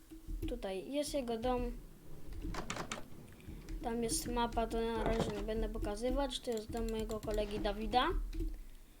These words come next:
Tutaj mamy creepera i takie roboty. Mamy nasze konie. Strasznie ciężko było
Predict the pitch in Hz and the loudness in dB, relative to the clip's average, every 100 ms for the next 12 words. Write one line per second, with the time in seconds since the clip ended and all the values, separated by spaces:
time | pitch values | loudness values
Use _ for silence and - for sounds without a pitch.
0 | - - - - - 330 311 262 226 240 | -20 -20 -20 -8 4 6 10 8 8 6
1 | 254 247 240 226 - - 240 - 247 - | 6 6 4 4 -2 -6 -6 -4 -4 2
2 | 262 254 277 311 381 - - - - - | 6 8 12 12 12 12 0 0 -2 -4
3 | - - - - - - - - 254 254 | -8 -10 -12 -8 -6 -4 -4 -2 0 -2
4 | 240 254 269 254 254 226 208 - 190 - | 0 0 6 8 8 8 4 2 -2 -4
5 | - - - - - - - - - 247 | -6 -10 -14 -16 -18 -20 -20 -18 -4 2
6 | 254 247 247 233 - 226 - 247 262 269 | 4 4 4 2 0 -2 2 4 6 6
7 | 285 294 - - - - - - 277 262 | 4 4 0 -8 -8 -4 -4 4 10 10
8 | - 240 226 226 226 - 226 220 226 220 | 10 6 4 4 2 0 -2 2 2 4
9 | 220 | 4